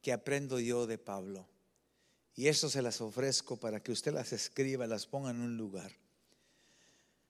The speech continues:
Porque son claves a la victoria, son importantes para mantenernos en ese rango de victoria. Primeramente le digo,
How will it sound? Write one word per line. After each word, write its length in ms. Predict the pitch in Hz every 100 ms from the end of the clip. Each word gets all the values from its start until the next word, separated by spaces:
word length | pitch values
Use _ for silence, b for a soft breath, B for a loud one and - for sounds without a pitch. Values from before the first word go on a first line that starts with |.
| _ _ _ _ _
Porque 220 | 110 -
son 260 | 107 139 135
claves 520 | - 127 131 123 110
a 60 | 110
la 120 | 104
victoria, 600 | 101 - 110 107 101 92
son 340 | - 135 139
importantes 960 | 135 - 113 107 - 131 135 127 120 -
para 220 | 107 101
mantenernos 720 | 104 95 104 98 113 113 -
en 100 | 107
ese 240 | 110 113
rango 440 | 95 101 107 104 104
de 100 | 92
victoria. 580 | 87 - 92 95 - - _ b b b b -
Primeramente 760 | 120 131 170 147 147 139 131
le 120 | 120
digo, 380 | 117 123 123 120